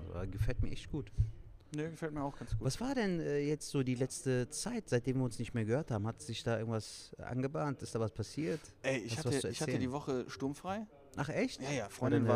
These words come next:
Speaker 2: war, Freundin war nicht
Speaker 1: Freundin
Speaker 2: da.
Speaker 1: ist da, okay.
Speaker 2: Und, äh, ich habe einen Kollegen, haben wir Freitag bis, ähm, heute halt verbracht zusammen, weil er
Speaker 1: Mhm.
Speaker 2: hatte auch sturmfrei.
Speaker 1: Okay.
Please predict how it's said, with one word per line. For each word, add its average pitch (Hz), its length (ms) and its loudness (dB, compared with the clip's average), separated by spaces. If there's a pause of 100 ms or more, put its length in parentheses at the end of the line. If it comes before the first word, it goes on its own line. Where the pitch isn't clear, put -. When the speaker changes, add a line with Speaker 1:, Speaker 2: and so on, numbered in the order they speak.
Speaker 2:
war, 107 40 2
Freundin 139 240 2
war 131 80 2
nicht 101 180 2
Speaker 1:
Freundin 113 180 0
Speaker 2:
da. - 20 -4
Speaker 1:
ist - 100 -8
da, - 60 -8
okay. 120 320 -4
Speaker 2:
Und, 123 280 0
äh, 117 180 2
ich 117 120 -4
habe 147 80 0
einen 135 80 0
Kollegen, 147 500 0
haben 151 120 -4
wir 143 100 -2
Freitag 160 640 -6
bis, 143 400 -6
ähm, 123 760 0 (160)
heute 135 300 2
halt 120 180 0
verbracht - 480 -4
zusammen, 180 440 -4
weil 127 140 2
er - 100 2
Speaker 1:
Mhm. 98 40 2
Speaker 2:
hatte 101 60 -2
auch 143 100 -4
sturmfrei. 175 540 -4 (100)
Speaker 1:
Okay. 113 300 0